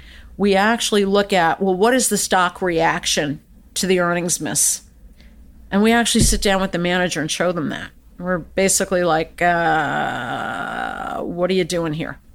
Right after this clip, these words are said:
So that has helped us calibrate when there's a real problem or whether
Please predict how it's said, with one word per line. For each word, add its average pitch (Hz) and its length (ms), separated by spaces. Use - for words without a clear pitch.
So 190 540
that 269 320
has 254 180
helped 202 420
us - 380
calibrate 185 920
when 190 600
there's 208 220
a 202 60
real 190 220
problem 202 640
or 185 560
whether 196 680